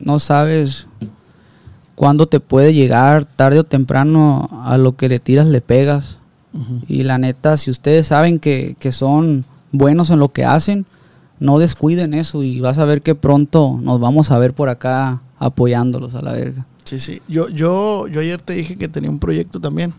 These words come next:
Speaker 2: al cual
Speaker 1: Ah,
Speaker 2: te quería,
Speaker 1: Simón.
Speaker 2: te quería comentar, ahorita te lo platico, justo de eso también, de los talentos. Pero desde ahorita te lo platico. Eh, ¿cómo te sentiste, güey?
Speaker 1: No, muy chingón, la neta, tenía rato que no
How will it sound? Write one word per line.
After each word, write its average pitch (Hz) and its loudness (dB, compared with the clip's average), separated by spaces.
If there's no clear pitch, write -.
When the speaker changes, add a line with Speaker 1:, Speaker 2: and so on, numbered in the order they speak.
Speaker 2:
al 156 -10
cual 139 -4
Speaker 1:
Ah, 175 4
Speaker 2:
te 160 -2
quería, 143 0
Speaker 1:
Simón. 175 2
Speaker 2:
te 143 -8
quería 143 -4
comentar, 160 -4
ahorita 170 0
te 185 -2
lo 165 -2
platico, 180 -6
justo 160 -2
de 160 -2
eso 175 -4
también, 175 -4
de - -8
los 139 -4
talentos. 196 -2
Pero 233 0
desde 175 -2
ahorita 156 -4
te 175 2
lo 160 -2
platico. 143 -4
Eh, 160 4
¿cómo 180 -4
te 185 -10
sentiste, 156 -6
güey? 135 -4
Speaker 1:
No, 170 0
muy 180 0
chingón, 180 2
la 165 2
neta, 156 0
tenía 143 0
rato 139 0
que 147 0
no 139 -2